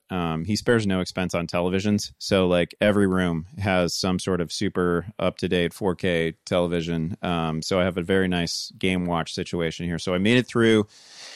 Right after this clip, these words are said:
I made it through approximately four games and a quarter. I didn't make it all the way through, uh, that final,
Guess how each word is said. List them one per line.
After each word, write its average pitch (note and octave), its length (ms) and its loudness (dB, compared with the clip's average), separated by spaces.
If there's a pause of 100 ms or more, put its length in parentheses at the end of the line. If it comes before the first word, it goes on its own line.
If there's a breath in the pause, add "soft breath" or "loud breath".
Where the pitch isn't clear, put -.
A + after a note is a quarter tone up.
(220 loud breath)
I - 40 2
made C#3+ 120 6
it E3 80 0
through F#3+ 120 4
approximately C3+ 540 0
four A2 880 4 (320)
games G2+ 540 2
and F#2+ 140 0
a F2 60 -4
quarter. E2+ 640 -2
I F#2 100 -2
didn't F#2+ 240 0
make F#2 240 -2
it F2 80 2
all F2+ 220 2
the F#2 60 2
way F2 180 0
through, E2+ 480 -2 (180)
uh, E2+ 220 -2
that E2 240 -2
final, E2 520 -4